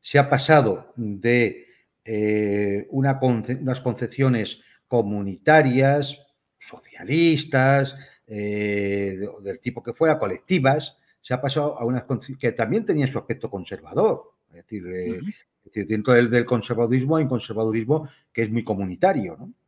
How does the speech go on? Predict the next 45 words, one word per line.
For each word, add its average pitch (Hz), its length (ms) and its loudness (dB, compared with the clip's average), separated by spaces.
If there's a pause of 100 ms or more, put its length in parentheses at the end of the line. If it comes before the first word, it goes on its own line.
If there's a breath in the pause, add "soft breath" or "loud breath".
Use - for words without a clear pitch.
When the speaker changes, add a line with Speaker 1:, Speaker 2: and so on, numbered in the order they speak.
Speaker 1:
Es - 160 -20
decir, 90 220 -10
Speaker 2:
Ujú. 131 400 -12
Speaker 1:
aunque - 180 -14
solo 104 160 -8
sea - 180 -4
por 104 120 -4
la 90 100 -4
religión 151 600 0
o, 104 40 -4
o 92 300 -8
por 87 220 -12
va-, 98 160 -6
otros 110 260 -6
determinados 104 320 -2
valores, 90 340 -6
¿no? 175 160 -8 (300 loud breath)
Entonces, 139 240 0
se 175 60 2
ha 185 80 2
pasado 156 580 0
de 113 220 0
ese, 131 760 0
eh, 120 120 -8
pero 117 300 -2
esto 180 220 0
ha - 40 2
sido 156 200 -2
en 107 40 0
dos 101 180 -6
décadas, 101 460 -8
¿eh? 202 140 -10 (360 soft breath)
Se - 140 -6
ha 135 80 -2
pasado 143 600 2
a 135 420 0
un, 131 760 0 (340)
un, 127 800 -2
un 151 180 -2
concepto 143 400 0
absolutamente 151 760 -2
individualista 143 1040 0
de 82 100 -10
la - 100 -20
vida. - 280 -20